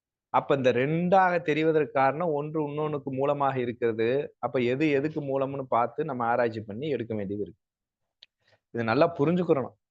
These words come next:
அப்ப "எனக்கு ஆசை எடு" அப்படின்னு மொட்டையா சொல்லிட்டோம்னா, அவன்கிட்ட பூ-, பூரணமா ஆசை இருக்காது, ஆனா உச்சக்கட்ட அகங்காரம் இருக்கும். "அகங்காரத்தை எடுத்துரு" அப்படின்னு சொல்லணும்னா, பூரணமா அகங்காரத்தை எடுத்துருவான்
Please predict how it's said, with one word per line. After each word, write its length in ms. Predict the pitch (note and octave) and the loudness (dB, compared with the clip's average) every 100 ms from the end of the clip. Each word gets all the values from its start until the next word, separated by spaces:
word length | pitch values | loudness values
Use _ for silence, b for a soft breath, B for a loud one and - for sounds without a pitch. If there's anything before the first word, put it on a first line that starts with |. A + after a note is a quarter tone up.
| _ _ _ _ _ _ _ _ | _ _ _ _ _ _ _ _
அப்ப 220 | B2+ C#3+ | 0 2
"எனக்கு 260 | C3+ B2+ A2+ | 0 2 4
ஆசை 380 | C3+ D#3 E3 | 4 2 0
எடு" 380 | D#3 D3 D3+ C#3+ - | 0 0 0 0 -2
அப்படின்னு 320 | A2+ C#3 C#3 | -6 -6 -4
மொட்டையா 340 | A#2+ - D3 C#3+ | -4 2 2 2
சொல்லிட்டோம்னா, 880 | B2 B2 B2 A#2 B2+ C#3 G#2+ A2+ C3+ B2+ _ _ _ _ _ _ _ _ _ _ - | 0 0 -2 -4 -2 -2 -2 -4 -6 -12 _ _ _ _ _ _ _ _ _ _ -2
அவன்கிட்ட 380 | A2+ B2 - - A#2+ - | 2 2 0 -8 -18 -10
பூ-, 100 | B2+ | -2
பூரணமா 380 | C#3 D#3+ D#3 D3+ | 4 6 4 2
ஆசை 380 | C#3+ B2+ D3 C#3+ | 2 0 2 0
இருக்காது, 600 | C3 B2+ A2+ G#2+ C3+ C#3 | 0 2 0 0 -2 -4
ஆனா 220 | A#2+ A#2+ | -6 -6
உச்சக்கட்ட 400 | G#2+ C3+ A#2+ B2+ | -6 -2 -2 -2
அகங்காரம் 480 | A2 B2 A#2+ A2+ G2 | -2 -4 -2 -2 -2
இருக்கும். 260 | - _ _ _ _ _ _ _ _ _ _ _ - - - | -6 _ _ _ _ _ _ _ _ _ _ _ -14 -12 -4
"அகங்காரத்தை 760 | G2+ F3 F#3 F3+ E3+ E3 E3 | 0 0 2 4 2 4 6
எடுத்துரு" 600 | D#3 D3 D#3 D3 C3+ G2+ - _ G#2 | 6 4 2 4 4 0 -6 _ -6
அப்படின்னு 240 | G#2+ C3+ B2 | -6 -8 -6
சொல்லணும்னா, 800 | A2+ A2 A2 A#2+ B2 F#2 G2+ A#2+ _ _ _ _ _ - | -4 -4 -4 -2 -2 -2 -6 -12 _ _ _ _ _ 4
பூரணமா 420 | D#3+ E3+ E3+ E3 | 6 8 6 6
அகங்காரத்தை 600 | C3 D3+ D#3+ D#3+ D3 C3+ | 6 4 6 4 6 4
எடுத்துருவான் 640 | B2+ - A#2+ A2 A#2+ C3 | 4 0 -2 0 -2 -4